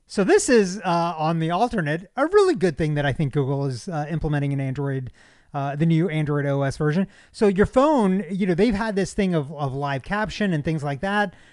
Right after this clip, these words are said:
uh, to be able to on, i-, in kind of real time understand what sounds are happening.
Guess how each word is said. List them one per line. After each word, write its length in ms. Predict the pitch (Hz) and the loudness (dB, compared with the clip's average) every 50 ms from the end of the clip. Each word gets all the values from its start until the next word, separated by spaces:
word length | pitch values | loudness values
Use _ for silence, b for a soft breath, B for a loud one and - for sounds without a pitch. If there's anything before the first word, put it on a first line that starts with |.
| b b b | b b b
uh, 220 | 165 156 151 170 | -6 -4 -4 -4
to 160 | 165 - - 156 | -6 -4 -2 0
be 140 | 185 180 | 2 2
able 180 | 190 190 185 165 | 2 2 0 0
to 240 | - 175 170 202 - _ | 0 0 0 0 -2 _
on, 460 | - 175 196 208 202 202 202 190 185 156 | -4 -4 -2 0 0 -2 -2 -4 -4 -6
i-, 40 | |
in 400 | 165 175 175 160 151 180 190 165 156 | -8 -10 -10 -10 -8 -8 -6 -6 -4
kind 160 | - 170 156 | -2 -2 -2
of 100 | 139 131 | -2 2
real 220 | 147 175 180 190 180 | 4 4 4 4 2
time 320 | - - 180 175 175 175 | 0 -2 -2 0 0 -2
understand 680 | 180 170 185 170 156 160 156 - - 175 156 151 143 | -2 -4 -4 -4 -4 -4 -4 -6 -4 -4 -2 -2 -2
what 240 | 135 135 156 180 - | -2 -2 -2 -2 -2
sounds 260 | - 180 160 156 151 | -2 -2 -2 -2 0
are 100 | 160 143 | -2 -2
happening. 400 | 113 208 254 - - 156 147 135 | -2 -4 -6 -4 -4 -4 -4 -4